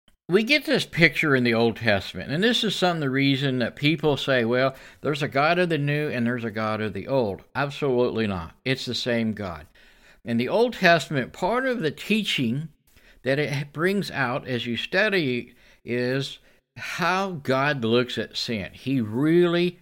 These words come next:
hates sin. And that word hate has a lot of malice in it in the English,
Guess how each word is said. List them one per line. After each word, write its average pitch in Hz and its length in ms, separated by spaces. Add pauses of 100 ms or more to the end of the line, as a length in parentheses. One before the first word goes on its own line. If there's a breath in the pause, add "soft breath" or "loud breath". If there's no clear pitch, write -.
(100)
hates 123 600
sin. 113 520 (840 loud breath)
And 202 160
that 262 180
word 233 300
hate 139 760 (440 soft breath)
has 139 340
a 131 80
lot 196 320
of 123 80
malice 113 680
in 101 180
it 95 120
in 110 160
the 101 80
English, 101 720